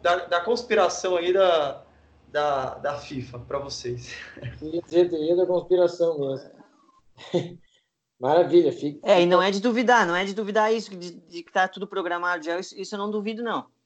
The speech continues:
Speaker 2: <laughs> Olha aí, ó. Olha aí o Cleverson, viu? Então, é isso aí, minha gente. Muito bem, pessoal, vamos então agora às nossas recomendações de apostas, já tradicional aqui, né? Vamos trazer pra vocês as recomendações de apostas de jogos de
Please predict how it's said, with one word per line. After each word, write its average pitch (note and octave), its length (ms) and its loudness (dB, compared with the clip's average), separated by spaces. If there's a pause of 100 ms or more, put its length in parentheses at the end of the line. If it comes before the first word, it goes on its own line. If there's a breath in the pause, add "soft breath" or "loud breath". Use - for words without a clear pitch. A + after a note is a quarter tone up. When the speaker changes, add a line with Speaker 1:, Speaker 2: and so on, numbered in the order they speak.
(260)
Speaker 2:
<laughs> - 440 -18
Olha D#3 180 -4
aí, E3+ 280 4
ó. - 540 -4
Olha D3+ 80 2
aí D#3 140 6
o D3 40 2
Cleverson, C#3 500 0
viu? E3 280 -2 (320)
Então, C3 440 0 (360)
é - 120 -4
isso D#3 320 4
aí, G3+ 200 8
minha F3 160 6
gente. A#2+ 300 -2 (640 soft breath)
Muito C4+ 200 6
bem, D4 160 6
pessoal, G3 320 4
vamos A#3+ 280 2
então B3 200 0
agora G#3+ 1200 2 (140)
às D3+ 160 0
nossas F#3 600 2
recomendações G#3+ 840 2
de G#3+ 60 2
apostas, G#3 480 0
já D#3 120 0
tradicional F3 640 0
aqui, F3 320 -2 (480 loud breath)
né? D#3 160 0
Vamos F3+ 280 2
trazer F3 260 6
pra F3 100 4
vocês E3+ 300 4
as D#3+ 60 -4
recomendações E3+ 720 0
de C3 160 2
apostas E3+ 840 0
de F3+ 180 -2
jogos F3 760 0
de E3 420 2